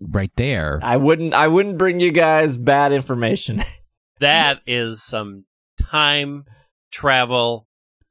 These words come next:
Speaker 3: weirdness.
Speaker 1: Okay, so you want, do you want
Speaker 3: Wibbly
Speaker 1: extra
Speaker 3: and or wobbly.
Speaker 1: Do you want extra whatever? I don't know, the wormhole, quantum
Speaker 3: Sure.
Speaker 1: space?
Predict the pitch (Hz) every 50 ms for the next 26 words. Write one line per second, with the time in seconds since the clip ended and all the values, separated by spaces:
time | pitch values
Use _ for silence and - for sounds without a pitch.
0 | _ _ _ _ - 127 135 127 127 123 - - 107 98 90 - - - - 123
1 | 117 127 113 98 87 - - _ - 107 - - 131 127 127 156 202 214 135 151
2 | 165 - 185 190 190 190 180 180 180 175 165 - - - 160 165 151 151 156 151
3 | 151 - 139 143 143 143 139 123 120 113 110 104 107 101 92 92 95 95 92 98
4 | _ _ _ _ _ - 104 101 123 131 147 165 - - _ - 117 120 - -
5 | - - - 151 147 139 135 135 131 - - _ _ _ _ _ _ _ _ _
6 | _ _ _ _ 87 - - _ - 80 - - _ - - 92 107 - - 113
7 | 113 117 117 123 127 127 135 143 147 - - 113 123 131 127 107 120 117 117 117
8 | 117 117 113 98 85 67 - - 113 120 113 110 120 127 135 139 139 120 123 135
9 | 139 135 135 135 135 135 139 131 - - - - - - - 127 127 160 156 139
10 | 135 131 120 - - - 123 123 127 135 127 - - - -